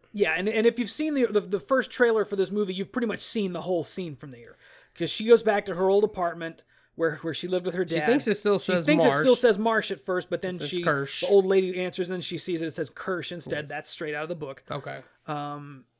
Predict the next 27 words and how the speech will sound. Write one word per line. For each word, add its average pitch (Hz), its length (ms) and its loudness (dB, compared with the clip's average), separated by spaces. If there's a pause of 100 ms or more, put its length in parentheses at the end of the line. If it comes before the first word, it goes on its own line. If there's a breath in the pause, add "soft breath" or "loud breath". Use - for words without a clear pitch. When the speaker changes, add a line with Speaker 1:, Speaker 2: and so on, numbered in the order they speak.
(160)
Speaker 1:
and 170 140 -4
the 165 60 -2
whole 208 200 4
thing 214 480 -2 (240)
with 175 180 0
her 202 220 0
talking 196 340 -2
about, 175 220 -2
"My 233 200 -2
father 277 460 -2
was 233 180 -2
a, 208 220 0
was 202 200 4
a 196 140 2
clown 330 580 -2
in 226 120 -6
the 220 80 -4
circus," 339 440 0
Speaker 2:
Yeah. 143 100 -4
Speaker 1:
that 156 120 -4
was 214 100 -4
straight 156 220 -6
out 135 100 -8
of 131 40 -14
the 131 80 -18
book. 123 240 -18
Speaker 2:
Okay. 139 320 -6